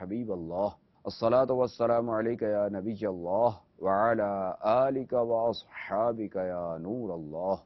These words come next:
ام المؤمنین حضرت سیدہ عائشہ صدیقہ رضی اللہ تعالی عنہا سحری کے وقت کچھ سی رہی تھیں کہ اچانک سوئی گر گئی اور چراغ بھی بجھ گیا۔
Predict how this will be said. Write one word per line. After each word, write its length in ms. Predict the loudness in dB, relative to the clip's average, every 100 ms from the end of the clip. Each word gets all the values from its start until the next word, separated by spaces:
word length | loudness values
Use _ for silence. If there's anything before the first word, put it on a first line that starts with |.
| -2
ام 140 | 2
المؤمنین 500 | 4 4 4 4 4
حضرت 340 | 4 2 2 2
سیدہ 500 | 0 2 4 6 6 4
عائشہ 240 | 0 2 -4
صدیقہ 320 | -2 -2 2 4
رضی 240 | 2 2
اللہ 260 | 2 2 2
تعالی 220 | 2 4
عنہا 340 | 2 4 2 2 _ _ _ _ _ _ _ -6
سحری 280 | -2 2 2
کے 120 | 4
وقت 220 | 4 4 2
کچھ 200 | 0 -2 -18 _ _ _ _ -2
سی 180 | 2 4
رہی 200 | 4 2
تھیں 240 | -4 -8 -8 _ _ _ _ _ 0
کہ 80 | 0
اچانک 380 | 2 2 2
سوئی 300 | 0 0 2
گر 180 | 2 4
گئی 140 | 4 4
اور 200 | 2 2
چراغ 300 | 2 0 2
بھی 140 | 0
بجھ 220 | 0 -2
گیا۔ 160 | -2